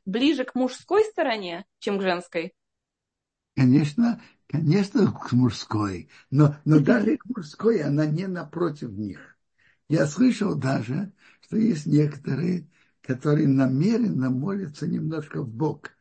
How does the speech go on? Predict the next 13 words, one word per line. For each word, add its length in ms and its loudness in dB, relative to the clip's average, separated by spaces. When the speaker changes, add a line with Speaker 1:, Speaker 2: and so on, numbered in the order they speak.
Speaker 2:
чтобы 320 -2
было 260 0
так 260 -8
и 80 -6
как 220 -8
раз 260 -2
святая 420 -4
святых. 600 -10
Не, 340 4
не 220 4
к 120 -8
Котелу 520 0
прямо, 540 -8